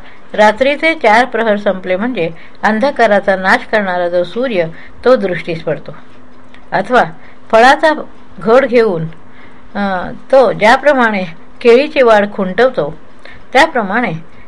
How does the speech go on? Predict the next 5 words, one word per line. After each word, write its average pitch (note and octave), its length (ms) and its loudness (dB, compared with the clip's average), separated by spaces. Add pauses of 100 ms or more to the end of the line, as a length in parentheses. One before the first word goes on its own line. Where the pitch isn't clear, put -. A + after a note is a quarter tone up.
(180)
श्रीगुरु C#4+ 480 0 (260)
हे A3 180 2
भेटून G3+ 500 -2 (400)
जिज्ञासूची A#3 800 2
कर्मकर्तृत्वाची G#3+ 1300 0